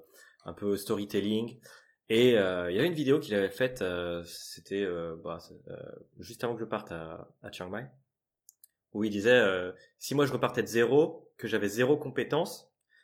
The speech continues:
qu'est-ce que je ferais ? Euh, il disait, bah, la première chose que je ferais, euh, je prendrais, euh, un job de type freelance qui me permettrait de générer du cash. Genre, euh, la publicité Facebook, j'irais démarcher des gens sur, euh, LinkedIn,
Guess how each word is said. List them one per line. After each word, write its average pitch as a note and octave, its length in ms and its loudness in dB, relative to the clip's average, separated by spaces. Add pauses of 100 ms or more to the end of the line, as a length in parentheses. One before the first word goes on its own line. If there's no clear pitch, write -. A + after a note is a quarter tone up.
(440)
qu'est-ce D3 160 -2
que - 80 -2
je - 80 -4
ferais ? G#2 320 -2 (880)
Euh, F2+ 320 -8
il F#2 80 -10
disait, G#2+ 260 2
bah, F#2+ 140 0
la F#2+ 80 0
première D3 240 0
chose D3+ 160 0
que C#3 100 -6
je - 80 -6
ferais, B2 440 2 (420)
euh, F2 460 -2
je - 200 -16
prendrais, A2 460 4
euh, F#2 380 2 (220)
un G2 140 -4
job A2+ 280 4
de G2 60 -8
type - 200 -18
freelance - 560 -4
qui G#2+ 80 -12
me G2+ 60 -12
permettrait G2 340 -2
de F#2+ 60 -10
générer F#2+ 320 -6
du F#2+ 120 -10
cash. - 440 -2 (340)
Genre, G2 320 -2
euh, E2+ 300 -4
la E2 100 -6
publicité A2 420 -10
Facebook, A2+ 580 -4
j'irais F#2+ 260 -4
démarcher G#2+ 340 -4
des G#2 120 -2
gens A2 140 -2
sur, G2+ 300 -8
euh, F2+ 140 -2
LinkedIn, G#2 460 -6